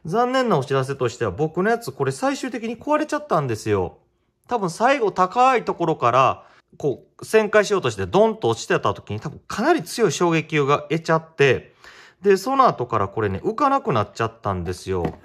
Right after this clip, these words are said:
ここは回るんだけど、浮力がなくなったのかな？何か計算できなくなったのかな？実はちょっと手をこうやって離して、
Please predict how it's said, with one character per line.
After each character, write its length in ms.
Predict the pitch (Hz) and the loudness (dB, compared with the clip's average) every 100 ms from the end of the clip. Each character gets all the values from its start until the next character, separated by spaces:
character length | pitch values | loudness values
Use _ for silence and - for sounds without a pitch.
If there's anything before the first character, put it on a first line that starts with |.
| _ _ _ | _ _ _
こ 120 | 233 | -4
こ 100 | 226 | 2
は 140 | 294 160 | 2 4
回 340 | 175 175 180 | 0 0 -2
る 0 | |
ん 120 | 135 | -2
だ 100 | 95 | -4
け 160 | 90 95 | -4 -2
ど、 260 | 127 101 101 | 0 0 -4
浮 100 | - | 0
力 260 | 349 320 131 | 2 2 -2
が 100 | 127 | 0
な 100 | 160 | 0
く 100 | 156 | 0
な 120 | 147 | -2
っ 100 | 147 | -2
た 80 | 110 | -6
の 100 | 95 | -2
か 140 | 107 | -2
な？ 120 | 160 147 | 0 0
何 140 | 202 | 0
か 100 | - | -2
計 280 | - 247 254 | -4 -6 -2
算 200 | 247 233 | 0 0
で 80 | 233 | -2
き 100 | 233 | 0
な 100 | 233 | 0
く 80 | |
な 80 | 120 | -2
っ 60 | - | -2
た 100 | 107 | -4
の 80 | 95 | -2
か 100 | 95 | -4
な？ 80 | 131 | -6
実 160 | 208 | -2
は 40 | 220 | 0
ち 100 | 294 | 0
ょ 40 | |
っ 60 | - | -2
と 100 | 165 | 0
手 160 | 160 | 2
を 80 | 165 | 2
こ 140 | 165 | 4
う 20 | 233 | 2
や 40 | |
っ 20 | |
て 60 | 151 | 2
離 220 | 185 190 | 0 -2
し 100 | 156 | 0
て、 160 | 120 | -4